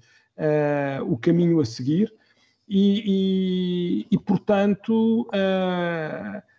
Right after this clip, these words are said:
eh, há realmente aqui que fazer esta inflexão, ehm,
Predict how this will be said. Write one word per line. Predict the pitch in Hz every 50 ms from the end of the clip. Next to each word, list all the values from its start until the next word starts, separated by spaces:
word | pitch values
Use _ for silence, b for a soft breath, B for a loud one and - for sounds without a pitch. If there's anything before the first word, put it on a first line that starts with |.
| _ _ -
eh, | 190 180 185 196 214 -
há | - 190 202 214
realmente | 180 170 190 185 180 180 185 175 - 175
aqui | 156 - - 180 165
que | -
fazer | - - 175 151 165 180 175
esta | 175 160 - - 175
inflexão, | 165 135 113 156 160 151 - - - 156 156 160 185 190 185 _ _ _ _ _ _ _ _ -
ehm, | 185 180 180 175 175 175 185